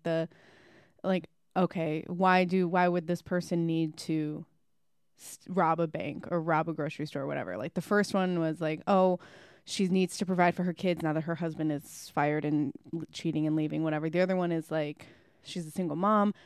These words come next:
And then the third one is, like, "I need to pay for my child's cancer care." And it was just, like, it was good to be like, look,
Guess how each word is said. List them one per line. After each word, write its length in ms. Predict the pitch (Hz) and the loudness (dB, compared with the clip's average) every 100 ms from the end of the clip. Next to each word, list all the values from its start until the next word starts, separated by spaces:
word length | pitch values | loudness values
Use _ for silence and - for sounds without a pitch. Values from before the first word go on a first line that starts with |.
| _ - | _ -2
And 80 | |
then 100 | 175 | 0
the 60 | 170 | 0
third 260 | - 196 185 | 4 6 6
one 160 | 175 | 4
is, 160 | 165 160 | 2 2
like, 240 | 156 156 - | 0 0 -2
"I 40 | |
need 140 | 170 165 | 0 0
to 60 | |
pay 140 | - 160 | -2 -4
for 120 | 165 | -2
my 120 | 151 | -4
child's 340 | 147 151 143 - | -2 -2 -2 -4
cancer 460 | - 147 - 127 - | -4 -4 -4 -10 -8
care." 320 | - - 175 _ _ | -8 -8 -10 _ _
And 80 | 190 | 0
it 40 | |
was 120 | 185 262 | 0 0
just, 200 | 185 190 | -2 2
like, 280 | 190 214 - - | 2 2 -2 2
it 100 | 190 | 4
was 180 | 190 | 4
good 220 | 180 226 208 | 8 10 10
to 80 | |
be 80 | 202 | 6
like, 220 | 208 220 | 6 6
look, 240 | 196 220 | 6 4